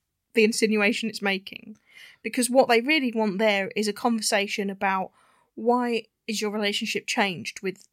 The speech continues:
the blanket? Why are you no longer shunning Blanky? And what, what they do is accuse a toaster of having a romantic relationship with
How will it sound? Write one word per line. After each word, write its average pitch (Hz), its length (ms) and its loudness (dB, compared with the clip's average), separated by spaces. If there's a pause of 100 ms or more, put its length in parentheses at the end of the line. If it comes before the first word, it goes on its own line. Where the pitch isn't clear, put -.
(340)
the 202 80 -8
blanket? 180 520 -6
Why 208 220 2
are 208 40 0
you 208 120 -2
no 196 220 -2
longer 196 260 -6
shunning 185 600 -4 (300)
Blanky? 208 720 -2 (540)
And 220 180 0
what, 240 180 8
what 254 200 4
they 240 220 4 (120)
do 196 560 2
is 214 260 4 (120)
accuse 269 800 0 (420)
a 214 80 -2 (100)
toaster 208 640 2 (840)
of 226 140 0
having 233 560 4 (920)
a 254 120 6
romantic 240 640 6
relationship 247 840 -2 (680)
with 269 420 0